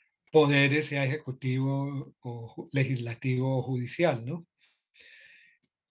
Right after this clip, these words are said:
Los anabautistas no solo fueron partidarios de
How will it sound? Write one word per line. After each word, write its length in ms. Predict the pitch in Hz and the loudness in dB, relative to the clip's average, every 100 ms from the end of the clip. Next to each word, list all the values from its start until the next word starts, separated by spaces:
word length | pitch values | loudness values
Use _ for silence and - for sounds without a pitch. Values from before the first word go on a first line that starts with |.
| _ _ _ _ _ - | _ _ _ _ _ -2
Los 280 | 143 139 | 0 2
anabautistas 800 | 143 131 127 120 143 139 170 180 | 2 2 2 0 -2 -2 0 0
no 340 | 165 147 170 - | 0 -2 -2 -4
solo 320 | 156 147 147 | -2 0 0
fueron 300 | 151 139 143 | 0 -2 -2
partidarios 640 | 139 135 127 127 127 135 139 | -4 -4 -4 -4 -2 -2 -2
de 160 | 135 | -6